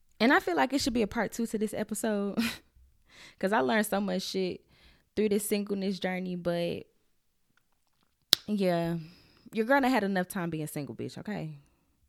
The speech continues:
My soulmate needs to come motherfucking get me. <laughs> But anyway, y'all, this the third episode of the year, and I just wanna say thank y'all for tuning in, and I pray that you were able to gain something from this,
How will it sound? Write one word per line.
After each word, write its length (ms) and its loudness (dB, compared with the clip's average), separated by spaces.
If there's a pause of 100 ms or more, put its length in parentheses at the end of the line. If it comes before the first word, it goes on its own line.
(180)
My 120 -6
soulmate 380 -8
needs 180 -10
to 60 -16
come 300 -12
motherfucking 440 -16
get 120 -14
me. 1600 -8
<laughs> 120 -14 (1300)
But 160 4
anyway, 400 2
y'all, 320 -6 (680)
this 140 2
the 100 -4
third 280 -2
episode 420 -6
of 100 -8
the 60 -10
year, 420 -10 (240)
and 160 -4
I 80 -6
just 180 -10
wanna 140 -6
say 260 -10
thank 240 -10
y'all 180 -12
for 140 -16
tuning 400 -8
in, 160 -8
and 140 -8
I 100 -12 (220)
pray 420 -14 (640)
that 380 -6
you 140 -6
were 80 -6
able 240 -8
to 120 -14
gain 300 -8
something 400 -10
from 340 -10
this, 800 -10